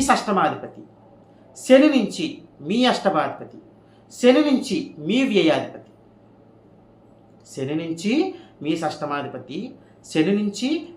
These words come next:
మీ వ్యయాధిపతి, శని నుంచి మీ అష్టమాధిపతి ఆ స్థానాల్లో ఉంటే, అంటే శని నుంచి షష్టమాధిపతి ఆ షష్టమంలో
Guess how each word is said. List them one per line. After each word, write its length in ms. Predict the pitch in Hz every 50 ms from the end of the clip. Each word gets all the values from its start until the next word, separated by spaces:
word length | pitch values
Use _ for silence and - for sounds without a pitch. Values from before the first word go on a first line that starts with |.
| - - 160
మీ 100 | 202 247 262 233
వ్యయాధిపతి, 640 | 226 202 190 175 156 147 135 135 127 120 120 127 139 175 - - - - - - - -
శని 220 | - 208 226 262 254 254
నుంచి 280 | 247 240 - - 311 339 359 - - - - - _ _ _ - - - 190
మీ 100 | 226 254 320 392 381 - - - - 202
అష్టమాధిపతి 600 | - - - 240 220 185 - - - - - - - - - - - - - - - - - - _ _ - - - - - - - - - - - - - - - - - _ _ _ _ _ - - - - - - _ _ _ _ - - - - - - - - - - - - - _ _ -
ఆ 140 | 165 175 202 226 233 -
స్థానాల్లో 500 | - 226 220 214 226 233 233 233 233 233 220 208
ఉంటే, 260 | 196 185 185 175 170 170 160 131 120 - - -
అంటే 160 | 160 160 165 220 202 -
శని 180 | 196 185 208 220 226
నుంచి 160 | 220 220 - -
షష్టమాధిపతి 760 | 220 196 - - 202 202 202 196 190 190 - 190 - - 165 - - - - - - - - - - - - - - - - - 156
ఆ 20 | 180 170
షష్టమంలో 500 | 175 165 - - 175 175 175 175 170 165